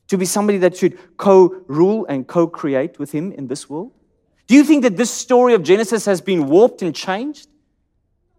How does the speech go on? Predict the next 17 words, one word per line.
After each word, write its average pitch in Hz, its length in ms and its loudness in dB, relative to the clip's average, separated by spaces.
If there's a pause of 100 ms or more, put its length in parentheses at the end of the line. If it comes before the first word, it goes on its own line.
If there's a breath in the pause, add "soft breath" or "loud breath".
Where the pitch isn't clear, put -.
(440)
No, 220 120 -6
no, 190 80 -8
it's 151 140 -12
still 226 220 0
the 175 80 -8
same 208 320 -8
story. 208 560 -10 (360)
God's, 208 320 2 (300)
God's 208 280 2
goodness 208 400 -2
and 202 80 0
intent 202 420 -2
in 185 120 0
this 220 160 0
story 220 380 4
hasn't 208 380 -2
changed. 214 760 -6